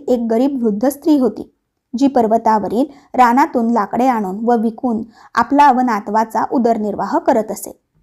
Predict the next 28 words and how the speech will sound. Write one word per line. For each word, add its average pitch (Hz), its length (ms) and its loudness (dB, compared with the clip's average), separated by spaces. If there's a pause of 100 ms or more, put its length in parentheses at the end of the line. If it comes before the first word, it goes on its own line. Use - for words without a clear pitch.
(140)
तिचा 240 240 0
लहानगा 220 480 0
नातूच 233 540 0
तिचे 233 200 0
सर्वस्व 269 480 2
होता. 226 280 -10 (840)
हा 262 80 6
लहान 240 340 2
मुलगा 233 400 2
रस्त्यात 240 360 -2 (100)
पुढे 226 200 2
धावायला 220 680 0
आणि 240 240 2
युवराजाच्या 226 760 2 (320)
भरधाव 254 520 2
वेगात 226 400 2 (140)
असलेल्या 233 500 0
रथाखाली 233 560 0
यायला 220 280 0
एकच 277 420 0
गाठ 233 300 -4
पडली - 220 -12 (560)
आणि 226 460 0 (100)
या 262 100 4
मुलाचा 233 560 2
दुर्दैवी 214 520 -4
मृत्यू 277 400 -4
झाला. - 240 -12